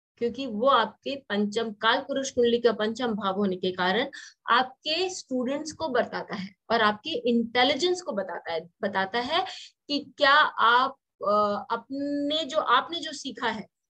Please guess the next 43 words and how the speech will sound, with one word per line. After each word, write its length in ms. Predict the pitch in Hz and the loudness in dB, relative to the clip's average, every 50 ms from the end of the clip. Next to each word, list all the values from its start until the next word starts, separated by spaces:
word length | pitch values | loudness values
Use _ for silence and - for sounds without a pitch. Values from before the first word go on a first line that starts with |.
| _ - | _ -8
उसको 340 | - 262 262 - - 311 311 | -6 -6 -6 -6 -4 -4 -4
सही 480 | - - - 262 262 262 311 330 285 254 | -4 -2 -2 -2 -2 -2 -4 -4 -4 -2
ढंग 240 | 262 285 302 330 | -2 -2 -4 -4
से 160 | 330 - 330 294 | -4 -6 -6 -6
process 500 | - - 240 233 240 240 220 208 208 - | 0 0 0 0 0 -2 -4 -4 -6 -8
करके 360 | - 180 - - - 233 226 | -8 -8 -8 -2 0 0 0
दूसरों 400 | 202 202 202 202 - 220 220 208 | 0 -2 -4 -4 -6 -8 -8 -6
को 140 | - 262 262 | -6 -8 -8
समझाने 680 | - - - 220 196 196 196 208 196 190 196 208 220 | -8 -8 -8 -6 -6 -4 -4 -4 -4 -2 -2 -2 -2
में 220 | 233 240 269 311 330 | -2 -4 -6 -6 -8
सक्षम 640 | _ - 190 190 - - - 190 196 202 208 202 - - | _ -16 -18 -16 -14 -12 -10 -8 -6 -6 -8 -8 -8 -8
है। 180 | 208 185 208 - - - - - - _ _ _ - | -8 -8 -8 -10 -18 -20 -20 -20 -20 _ _ _ -8
लियो 360 | 220 226 254 294 339 381 392 | -6 -4 -2 0 0 0 0
जो 160 | 392 392 330 | -2 -4 -8
साइन 460 | 277 - 254 202 202 202 208 208 208 220 | -6 -4 -4 -4 -2 -2 -4 -4 -4 -6
है, 140 | 247 294 294 - - _ _ _ _ | -8 -8 -8 -12 -18 _ _ _ _
वो 180 | 226 247 285 311 311 - - - - 220 | -10 -4 0 0 0 0 0 -2 0 2
आपको, 840 | 220 214 214 214 _ _ - - 269 277 311 330 339 330 - - _ _ _ - - | 2 2 2 -2 _ _ -8 -2 0 0 2 2 0 -2 -2 -2 _ _ _ -2 2
अ, 400 | 208 220 214 208 202 202 202 - - _ _ _ _ _ _ _ _ _ 233 | 4 6 8 6 6 4 0 -10 -14 _ _ _ _ _ _ _ _ _ -10
बहुत 380 | 208 208 285 294 311 320 311 - - | -6 -2 2 4 2 2 2 -2 -4
नामी 400 | 240 233 226 226 233 269 320 349 | -2 2 4 4 4 2 2 -2
भी 120 | 339 330 277 | -2 -2 0
बना 280 | 233 214 196 185 185 | 0 0 -2 -2 -8
सकता 380 | 185 - - _ _ - - 190 | -10 -14 -20 _ _ -18 -14 -12
है। 120 | 190 - | -12 -8
तो 140 | - - 214 | -4 -2 0
वहां 460 | 226 226 233 277 311 339 359 330 277 | 0 0 2 4 4 4 4 4 2
जो 180 | 262 294 302 285 | 2 0 0 0
ग्रह 440 | 247 226 202 233 240 254 277 311 302 | 0 0 2 2 4 6 6 4 4
जिनके 320 | - 269 254 254 254 269 | 2 0 -2 -2 0 0
बारे 240 | 247 240 220 220 233 | 2 2 2 2 2
में 120 | 247 247 | 2 0
अब 100 | 240 220 | 0 -2
हम 140 | 240 240 233 | -4 -6 -2
बात 240 | 202 190 196 196 - - | -2 -2 -2 -4 -6 -10
करेंगे, 360 | 185 180 180 196 240 285 285 | -8 -8 -6 -6 -4 -4 -4
यदि 140 | 277 277 277 | -4 -6 -10
कोई 280 | _ - 277 294 320 | _ -2 -2 -2 -2
भी 140 | 320 320 294 | -2 -10 -10
ग्रह 260 | 240 262 247 247 254 | -6 -4 -2 -2 -2
वहां 220 | 247 240 233 226 214 | -2 0 -2 -2 -4
पर 220 | - - 233 233 | -2 -4 -4 -4
स्थित 400 | - - _ - 214 208 208 | -4 -8 _ -2 -2 -2 -2